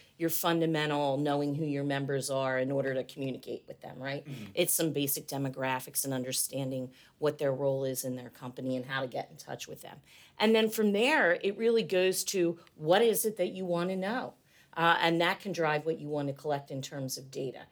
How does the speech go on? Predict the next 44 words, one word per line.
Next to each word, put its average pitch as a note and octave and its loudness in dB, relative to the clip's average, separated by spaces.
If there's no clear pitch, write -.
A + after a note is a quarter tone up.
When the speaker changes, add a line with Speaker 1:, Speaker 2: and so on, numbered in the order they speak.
Speaker 2:
Mm. B2+ -16
Speaker 1:
You're F#3+ -4
gonna G3 4
collect E3 2
different E3 -2
da-, D#3 -2
pieces D#3+ -4
of C#3 -4
data C#3+ -2
depending C#3+ -4
on C3+ -4
what D#3 2
the - -10
collector C#3+ -4
is C3 -4
focused C#3 -4
on, C3+ -4
whether C3+ 0
it's C3+ -2
a - -2
meeting C#3 0
or C#3+ 2
a C#3+ -2
retail C#3 -2
purchase C#3 -8
or C#3+ -8
something C#3 -6
like C3 -10
that. E3+ -2
But F3+ 0
really, A#3 4
the D#3 0
data D#3+ 2
you D#3 -4
collect D3+ -4
is C#3 -4
dictated D3+ -4
by C#3 0
the D#3 -4
questions C#3 -6
you C#3 -8
want C#3 -2
to - -8
answer. G#3+ -10